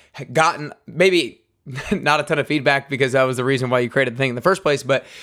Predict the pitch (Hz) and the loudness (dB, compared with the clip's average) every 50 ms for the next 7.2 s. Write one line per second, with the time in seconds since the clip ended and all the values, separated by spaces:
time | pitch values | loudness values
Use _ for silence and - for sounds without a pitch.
0 | - - - - 175 185 180 190 165 135 156 135 143 156 156 143 143 131 127 120 | -18 -8 -2 2 4 4 4 2 0 -2 -2 0 2 2 2 0 -2 -6 -6 -2
1 | 120 156 156 - 175 143 135 135 131 131 127 - 147 156 131 135 131 120 127 120 | -2 0 0 0 0 0 0 0 0 0 -2 -2 -4 0 0 0 0 0 -2 -6
2 | 123 123 135 - 135 127 - 135 135 127 120 120 - 127 127 120 113 117 143 135 | -4 -4 -4 -4 -4 -8 -6 -6 -6 -6 -6 -8 -8 -6 -8 -6 -2 -2 0 2
3 | 143 147 143 139 135 127 131 127 135 131 131 131 131 127 - - 135 135 131 120 | 2 2 2 0 -2 -2 0 0 2 0 0 -2 -4 -6 -4 -2 -2 -2 -2 -2
4 | - 139 131 131 127 127 123 117 - - 147 143 139 127 139 135 131 - - _ | -2 -4 -4 -4 -4 -6 -6 -4 2 4 4 4 4 2 0 -2 -2 -2 -6 _
5 | - - - _ _ - - _ _ - 147 175 180 - 185 156 147 170 165 131 | -16 -20 -20 _ _ -20 -20 _ _ 0 2 2 2 2 0 2 2 0 0 0
6 | 135 - 127 147 156 143 143 139 139 135 127 123 - - 139 127 - - 147 147 | -2 -2 2 2 2 4 4 4 4 2 0 -2 -2 -2 -2 0 2 4 2 2
7 | 147 - - - | 2 0 -12 -18